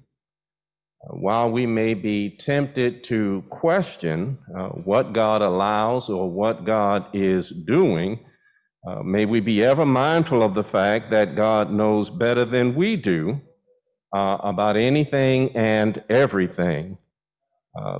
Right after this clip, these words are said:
thus, our lot, lot is not to serve as critical analyst of what God does. Uh, our lot is to submit to his word and will,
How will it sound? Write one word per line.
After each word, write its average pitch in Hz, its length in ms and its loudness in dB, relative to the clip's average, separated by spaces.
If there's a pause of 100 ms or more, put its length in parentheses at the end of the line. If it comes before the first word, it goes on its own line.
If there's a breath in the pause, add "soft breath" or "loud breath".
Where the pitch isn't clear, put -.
thus, 110 320 0
our 113 260 0
lot, 104 500 -2
lot 113 400 -2
is 107 220 -4
not 104 420 -2
to 113 200 -2
serve 117 480 0
as 101 260 0
critical 135 720 -2
analyst 110 800 2
of 101 240 2
what 104 280 2
God 87 400 0
does. 92 640 -2 (580)
Uh, 90 140 -4
our 110 320 4
lot 110 500 4
is - 200 2
to 117 160 -2
submit 110 560 0
to 139 100 2
his 127 260 2
word 117 380 2
and 95 240 2
will, 131 580 0